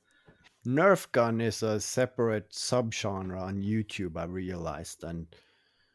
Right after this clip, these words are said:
Speaker 2: I always wanted at some point to do something Nerf related,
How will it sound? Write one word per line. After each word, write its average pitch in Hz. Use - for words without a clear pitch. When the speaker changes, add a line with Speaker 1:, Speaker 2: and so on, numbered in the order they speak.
Speaker 2:
I 131
always 139
wanted 117
at 113
some 123
point 104
to 104
do 104
something 98
Nerf 113
related, 90